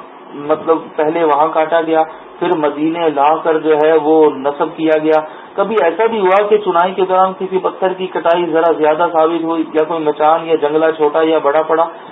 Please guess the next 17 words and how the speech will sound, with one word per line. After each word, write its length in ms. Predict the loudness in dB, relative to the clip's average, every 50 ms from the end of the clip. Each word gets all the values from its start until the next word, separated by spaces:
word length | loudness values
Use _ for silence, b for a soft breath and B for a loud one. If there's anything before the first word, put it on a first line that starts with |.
| B -10 -4
تو 140 | -2 -2 -2
اس 60 | 0 -2
کو 200 | -2 0 0 0
اجلت 320 | 0 0 0 0 -2 -2
میں 160 | -4 -6 -6 -6
ٹھوک 320 | -2 0 2 2 2 2 2
بجا 340 | 0 0 2 2 2 2 0
کر 160 | 0 0 0
وہیں 380 | 0 -2 -4 -4 -6 -6 -2
رسول 440 | -2 -2 -2 -2 -4 -4 -4 -4 -4 -6
کے 100 | -8 -8 -4 -2
سرہانے 460 | -2 0 0 0 0 0 0 -2 -6 -6 -6 -6
ٹھیک 220 | -4 -4 -4 -4
نہ 100 | -4 -4 -4 -2
کیا 240 | -2 0 0 0 0
گیا، 220 | 0 0 -2 -2 -2 B B B B B B -2
بلکہ 300 | -2 -2 0 0 -2